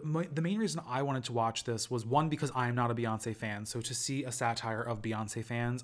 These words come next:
I thought would be entertaining. And it was, for the most part. But is that Donald Glover is such an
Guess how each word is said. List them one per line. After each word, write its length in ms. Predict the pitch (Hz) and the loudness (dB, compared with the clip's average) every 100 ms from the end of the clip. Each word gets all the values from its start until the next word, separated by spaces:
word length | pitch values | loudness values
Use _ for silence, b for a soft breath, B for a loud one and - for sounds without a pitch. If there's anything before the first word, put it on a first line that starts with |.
| - | -4
I 100 | 113 | -6
thought 200 | 104 110 | -4 -6
would 80 | 113 | -6
be 100 | 117 | -6
entertaining. 500 | 110 110 120 139 165 | -6 -6 -4 -4 -4
And 100 | 160 | -4
it 80 | 156 | -2
was, 260 | 120 104 113 | -2 -2 -6
for 120 | 123 | -6
the 60 | 113 | -6
most 200 | 113 - | -6 -6
part. 180 | 113 - - B B B B B B | -10 -10 -20 B B B B B B
But 200 | 156 147 | 0 2
is 120 | 151 | 2
that 160 | 143 139 | 2 2
Donald 280 | - 156 170 | 2 2 2
Glover 320 | 139 135 135 | 2 4 2
is 100 | 127 | 2
such 180 | 139 | -2
an 80 | 143 | -4